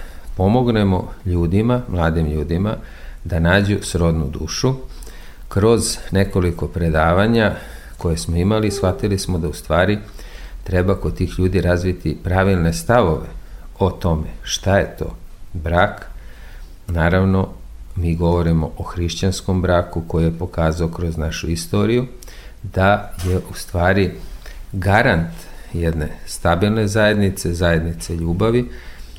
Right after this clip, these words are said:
e, zajednice ljubavi koja ima, da kažem, blagoslov i blagodat rađanja dece i koja, gde bračnici, e, vole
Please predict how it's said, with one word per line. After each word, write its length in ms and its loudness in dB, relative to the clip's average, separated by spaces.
e, 220 0
zajednice 540 2
ljubavi 460 2
koja 380 2
ima, 360 2
da 160 -10
kažem, 340 -2
blagoslov 600 0
i 40 -4
blagodat 600 2
rađanja 520 0
dece 360 0
i 300 2
koja, 400 2
gde 220 2
bračnici, 800 0
e, 60 -2
vole 380 4